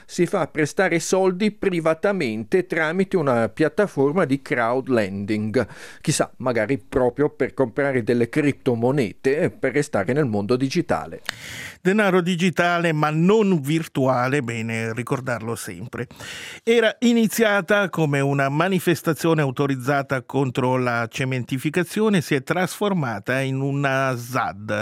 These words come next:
Speaker 2: e cioè in una occupazione che aspira a durare. Succede nella cittadina di Verdun, dove una ventina di persone si è installata lo scorso weekend in due appartamenti vuoti destinati alla demolizione.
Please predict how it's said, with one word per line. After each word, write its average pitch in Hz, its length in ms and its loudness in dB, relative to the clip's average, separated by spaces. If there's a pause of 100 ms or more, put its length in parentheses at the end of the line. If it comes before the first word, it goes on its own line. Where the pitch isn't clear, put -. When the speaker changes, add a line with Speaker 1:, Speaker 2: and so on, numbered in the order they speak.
Speaker 2:
e 117 120 0
cioè 135 240 0
in 135 220 -2
una 131 440 0
occupazione 165 720 -2
che 123 100 -2
aspira 170 520 -2
a 196 120 0
durare. 127 560 -2 (320)
Succede 190 460 0
nella 143 360 2
cittadina 165 720 0
di 156 180 -2
Verdun, 160 500 2 (380)
dove 156 380 2
una 147 240 2
ventina 151 480 0
di 120 140 -8
persone 156 460 0
si - 160 -4
è 143 40 2
installata 143 560 -2
lo 98 100 -12
scorso 139 360 -6
weekend 123 680 -2 (300)
in 160 180 2
due 175 280 2
appartamenti 156 800 -4
vuoti 151 480 0
destinati 151 680 -4
alla 104 260 -4
demolizione. 135 880 -4